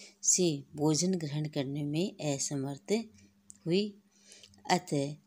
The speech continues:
बक केवलम क्षीरोदनम अपश्यत, इसलिए बगुला केवल खीर को देखा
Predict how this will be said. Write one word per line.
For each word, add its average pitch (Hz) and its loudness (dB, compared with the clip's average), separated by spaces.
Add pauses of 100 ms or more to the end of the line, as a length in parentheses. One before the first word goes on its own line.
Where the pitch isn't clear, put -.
(140)
बक 175 -4
केवलम 143 -2 (380)
क्षीरोदनम 170 -2
अपश्यत, 147 -4 (480)
इसलिए 156 0
बगुला 165 0
केवल 151 -4 (520)
खीर 147 0
को 202 -4 (1400)
देखा 160 -2